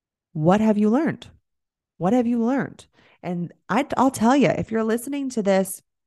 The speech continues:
the beginning of the fifteenth, the week of the fifteenth, I would highly recommend listening to it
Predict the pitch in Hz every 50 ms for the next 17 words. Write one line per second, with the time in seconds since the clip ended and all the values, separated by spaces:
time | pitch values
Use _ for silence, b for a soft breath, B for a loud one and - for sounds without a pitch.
0 | _ _ _ _ _ _ _ _ _ _ _ _ _ _ - - 202 190 196 185
1 | 190 202 208 226 220 208 185 170 170 - - 180 - - - 208 220 254 349 392
2 | - _ - _ - 180 185 190 180 185 175 185 - 190 185 180 - - 220 233
3 | 254 254 - B B B B B B B - 175 202 233 - - - - 208 240
4 | 262 262 220 202 190 185 - 175 180 180 175 170 165 165 170 175 208 208 - -
5 | 196 185 180 - 175 170 160